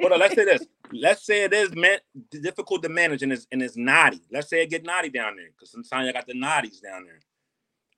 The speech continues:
Take a nice hot oil, I mean, a hot, hot comb off the stove and go through it. Go through it.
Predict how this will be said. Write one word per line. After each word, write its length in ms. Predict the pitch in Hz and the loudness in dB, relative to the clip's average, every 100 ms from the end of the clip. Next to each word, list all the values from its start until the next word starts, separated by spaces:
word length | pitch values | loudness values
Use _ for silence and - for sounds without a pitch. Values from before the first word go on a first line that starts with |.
| _ - | _ -2
Take 180 | 151 143 | -2 -2
a 60 | |
nice 360 | 123 123 143 156 | -6 -4 -4 -4
hot 280 | - 151 156 156 | -2 -2 -2 -4
oil, 400 | 165 156 131 131 _ | 0 0 0 _ _
I 40 | 135 | -6
mean, 160 | 135 | -4
a 60 | 120 | -6
hot, 300 | - 156 165 _ | -4 -2 -2 _
hot 240 | - 175 - | -4 -4 -4
comb 400 | - 131 117 120 _ | -6 -8 -8 -16 _
off 120 | 123 - | -18 -12
the 100 | 143 | -14
stove 460 | - 170 147 113 - _ _ _ | 0 4 4 4 -6 _ _ _
and 120 | 110 | -4
go 160 | 120 143 | 4 4
through 280 | - 185 147 | 6 4 4
it. 80 | - _ _ _ _ - | 2 _ _ _ _ -4
Go 140 | 123 | -4
through 240 | 127 160 | 2 0
it. 100 | 107 | 0